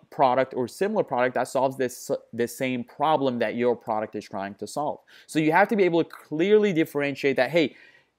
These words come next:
even if those products didn't work for you, right, my product here has this X factor that will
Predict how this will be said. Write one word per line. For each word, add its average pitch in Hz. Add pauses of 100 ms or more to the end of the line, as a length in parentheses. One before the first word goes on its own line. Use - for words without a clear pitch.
even 226
if 185
those 156
products 160
didn't 113
work 196
for 127
you, 101 (500)
right, 127 (500)
my 165
product 135
here 123
has 135
this 120
X 131
factor 117
that 131 (800)
will 123